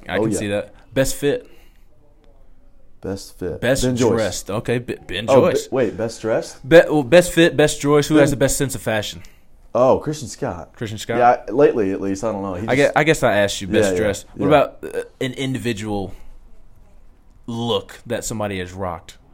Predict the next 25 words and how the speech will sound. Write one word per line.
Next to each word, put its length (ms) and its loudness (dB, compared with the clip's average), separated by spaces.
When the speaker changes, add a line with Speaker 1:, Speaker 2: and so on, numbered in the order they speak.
Speaker 1:
Uh, 80 -10
one 200 -6
come 160 -8
to 80 -8
mind? 260 -8
Speaker 2:
<laughs> 600 -8
Evan's 340 6
scarf 420 2
at 80 -4
the 80 -4
first 260 -4
pitch 200 -6
banquet. 420 -8
Speaker 1:
Uh, 120 -14
fair 340 -12
enough. 460 -8
<laughs> 360 0
You 60 -4
got 100 4
any 120 -2
favorite 300 0
teams? 420 -6
Speaker 2:
Um, 1200 4
I 100 -4
don't. 340 2